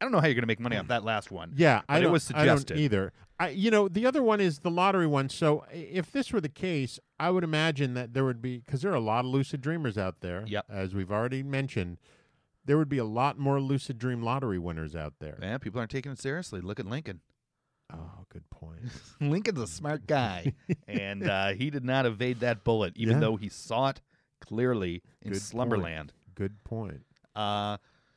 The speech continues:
Speaker 1: yeah, so it's about this time, though, that we have already given you ways that you can become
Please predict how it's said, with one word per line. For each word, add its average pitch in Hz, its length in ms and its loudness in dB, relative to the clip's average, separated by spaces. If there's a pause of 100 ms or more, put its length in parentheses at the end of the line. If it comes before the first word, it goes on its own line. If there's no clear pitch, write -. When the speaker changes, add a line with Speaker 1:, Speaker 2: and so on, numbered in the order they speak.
(140)
Speaker 1:
yeah, 226 160 2
so 240 180 4
it's 226 140 4
about 277 360 2
this 160 200 2
time, 143 420 -2
though, 98 300 -4
that 101 340 -4
we 151 220 -2
have 160 320 2
already 113 460 4
given 95 240 -4
you 98 120 -4
ways 95 420 -2
that 87 220 -6 (960)
you 135 140 -2
can 117 100 -8
become 92 500 -6